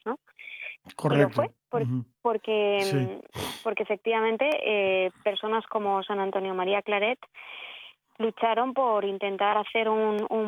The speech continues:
Speaker 1: mundo más justo, más lleno de verdad, y aunque las cosas no salieran como él esperaba,
Speaker 2: Ujú.
Speaker 1: él tenía muy claro qué es lo que quería hacer, qué es lo que tenía que hacer,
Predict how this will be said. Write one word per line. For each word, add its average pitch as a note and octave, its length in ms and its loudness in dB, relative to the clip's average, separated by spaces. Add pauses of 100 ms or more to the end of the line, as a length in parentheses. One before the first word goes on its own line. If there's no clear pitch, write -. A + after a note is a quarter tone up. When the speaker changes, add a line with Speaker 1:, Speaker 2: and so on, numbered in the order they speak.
Speaker 1:
mundo A3 300 2
más G3 240 0
justo, - 600 -4 (300)
más G#3 220 2
lleno G#3 240 0
de G3 80 2
verdad, G3 380 2 (100)
y F#3 840 0 (120)
aunque G3 360 2
las E3+ 240 0
cosas C#4+ 380 0
no C4 280 2
salieran A3+ 600 0 (1080)
como G3 500 2
él A3+ 140 2
esperaba, G#3+ 520 0 (800)
Speaker 2:
Ujú. C3+ 240 0
Speaker 1:
él A#3 120 0
tenía A#3+ 240 0
muy A#3 120 2
claro G3+ 260 2
qué A3 100 0
es G3+ 60 -4
lo G#3+ 100 -2
que F#3+ 120 -6
quería F3+ 280 0
hacer, C#4+ 340 -2 (120)
qué A#3+ 100 0
es A3+ 100 -8
lo G#3 100 -2
que F#3 140 -2
tenía G3+ 380 0
que F#3+ 100 0
hacer, G#3 320 -2